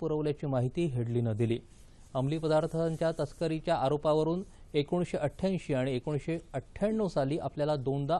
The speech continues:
अमेरिकेच्या कारागृहात जावं लागलं होतं. तसंच यापुढे गुन्हेगारी कारवाया करणार नाही, असं तिथल्या न्यायालयासमोर कबूल केल्यानंतरही आपण लष्कर ए तय्यबाच्या कारवायांमध्ये सामील झालो होतो, असं हेडली म्हणाला. मात्र हेडलीची पत्नी शाजिया हिच्याबाबत विचारलेल्या प्रश्नांना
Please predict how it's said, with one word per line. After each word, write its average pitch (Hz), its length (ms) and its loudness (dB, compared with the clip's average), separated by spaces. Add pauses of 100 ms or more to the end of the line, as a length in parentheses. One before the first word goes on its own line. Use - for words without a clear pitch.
अमेरिकेच्या 151 540 -2
कारागृहात 139 520 2
जावं 123 280 2
लागलं 202 240 4
होतं. 160 240 4 (340)
तसंच 202 240 4
यापुढे 202 360 2
गुन्हेगारी 165 460 2
कारवाया 165 380 2
करणार 202 340 2
नाही, 135 320 2
असं 156 180 0
तिथल्या 160 340 0
न्यायालयासमोर 139 680 0
कबूल 143 360 -2
केल्यानंतरही 139 680 2 (320)
आपण 156 220 2
लष्कर 143 380 -2
ए 185 100 -2
तय्यबाच्या 156 480 0
कारवायांमध्ये 139 640 0
सामील 156 360 0
झालो 143 220 4
होतो, 135 200 2
असं 135 160 0
हेडली 113 220 4
म्हणाला. 113 320 4 (520)
मात्र 160 200 6
हेडलीची 185 560 2
पत्नी 175 420 0
शाजिया 147 480 2
हिच्याबाबत 151 580 2
विचारलेल्या 143 500 2
प्रश्नांना 160 480 -2